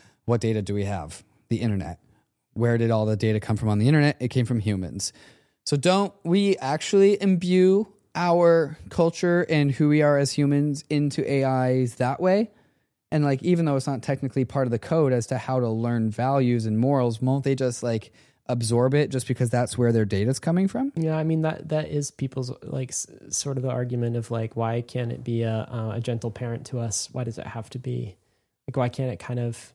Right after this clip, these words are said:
Speaker 1: Mm.
Speaker 2: um, be some sort of, like, a, a father figure
Speaker 1: Right.
Speaker 2: for humanity and be, like,
Speaker 1: It
Speaker 2: a
Speaker 1: will,
Speaker 2: kind
Speaker 1: it will literally
Speaker 2: benevolence?
Speaker 1: have our D N A in it. Well, not literally, but
Speaker 2: Well, no, it won't, but, like, it, it could have our memetics in it. It could.
Speaker 1: Mm, yeah, right. Mm-hmm.
Speaker 2: Um, I,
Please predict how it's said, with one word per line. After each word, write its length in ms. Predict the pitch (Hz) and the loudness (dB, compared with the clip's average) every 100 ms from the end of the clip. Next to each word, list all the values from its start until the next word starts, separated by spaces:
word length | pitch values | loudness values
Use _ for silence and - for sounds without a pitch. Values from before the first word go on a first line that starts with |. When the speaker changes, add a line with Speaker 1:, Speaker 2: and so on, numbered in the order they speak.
| 113 | -6
Speaker 1:
Mm. 300 | 107 104 101 - _ _ _ _ - | -4 -4 -8 -14 _ _ _ _ -8
Speaker 2:
um, 340 | 131 120 120 120 | -4 -2 -2 -4
be 500 | 127 123 123 123 113 - _ _ _ - | -2 0 0 0 -2 -6 _ _ _ -8
some 240 | - 131 | -4 -2
sort 200 | - 127 | -2 -2
of, 140 | 123 | -2
like, 180 | 120 113 | -2 -2
a, 260 | 117 113 - | -4 -6 -6
a 80 | 120 | -8
father 600 | - 113 117 117 113 95 _ _ _ _ _ - | -6 -4 -2 -2 -4 -8 _ _ _ _ _ -2
figure 220 | 123 117 | 0 2
Speaker 1:
Right. 100 | 113 | 0
Speaker 2:
for 140 | - | -2
humanity 640 | 113 - 113 113 113 113 110 | -4 -2 -2 -2 -2 -2 -2
and 120 | 107 | -2
be, 140 | 107 | -2
like, 200 | 110 131 - | 0 0 0
Speaker 1:
It 40 | |
Speaker 2:
a 40 | |
Speaker 1:
will, 200 | 139 151 | 2 4
Speaker 2:
kind 120 | 147 147 | 4 2
Speaker 1:
it 160 | 160 | 2
will 160 | 156 160 | 4 4
literally 360 | 147 165 160 139 | 4 4 4 2
Speaker 2:
benevolence? 40 | |
Speaker 1:
have 140 | 139 135 | 0 0
our 100 | 120 | 0
D 180 | 120 | 0
N 80 | 117 | 0
A 160 | 117 101 | 0 -2
in 60 | 95 | -4
it. 80 | |
Well, 140 | 98 117 | -4 -4
not 180 | 117 - | -4 -2
literally, 540 | 117 101 87 87 98 | -2 -2 -4 -4 -4
but 80 | 104 | 0
Speaker 2:
Well, 140 | 139 | 2
no, 280 | 147 165 196 | 4 4 4
it 180 | 175 135 | 2 -2
won't, 300 | 131 147 - | -4 -4 -2
but, 100 | 139 | 0
like, 180 | 135 131 | 2 0
it, 140 | 107 - | -4 -6
it 120 | 143 | -4
could 100 | 135 | -2
have 220 | 113 127 | 0 0
our 160 | 120 110 | 0 0
memetics 560 | 113 104 117 165 120 135 | 0 0 2 0 0 -4
in 120 | 120 | -4
it. 180 | 135 - | -4 -6
It 120 | 131 | -8
could. 260 | - 131 120 | -4 -2 0
Speaker 1:
Mm, 160 | 110 | -2
yeah, 240 | 110 117 101 | -2 -4 -4
right. 340 | 101 104 95 98 | -4 -4 -4 -8
Mm-hmm. 320 | - 107 107 104 | -10 -8 -4 -2
Speaker 2:
Um, 520 | 127 120 120 123 110 _ _ _ _ _ | -2 -2 -4 -6 -10 _ _ _ _ _
I, 260 | 127 143 | -2 -2